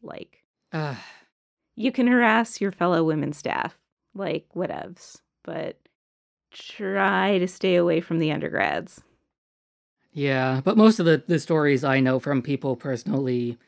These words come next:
Speaker 2: is that this situation is handled by moving the problematic man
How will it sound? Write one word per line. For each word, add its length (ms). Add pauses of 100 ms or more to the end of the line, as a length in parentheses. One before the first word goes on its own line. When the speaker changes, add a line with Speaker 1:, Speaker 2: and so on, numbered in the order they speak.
(380)
Speaker 2:
is 560
that 580
this 220
situation 880
is 380
handled 720 (500)
by 680 (840)
moving 720
the 140
problematic 840
man 640